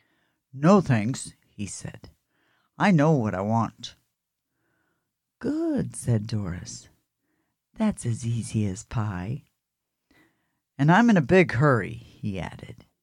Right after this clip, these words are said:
"My truck's still running." "No problem," said Doris. "At Pete's Diner, fast service is a piece of cake."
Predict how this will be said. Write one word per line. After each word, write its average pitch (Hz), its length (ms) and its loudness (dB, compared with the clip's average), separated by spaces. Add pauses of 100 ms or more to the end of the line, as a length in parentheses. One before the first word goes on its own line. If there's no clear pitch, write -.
(640)
"My 147 160 4
truck's - 480 0
still 147 320 0
running." 123 460 0 (1800)
"No 185 380 0
problem," 139 640 -4
said 110 320 -4
Doris. 104 560 -8 (640)
"At 127 240 -6
Pete's 175 360 -6
Diner, 196 540 0
fast - 580 -4
service 160 640 -4
is 113 200 -4
a 107 100 -6
piece - 420 -8
of 185 180 -8
cake." - 500 -8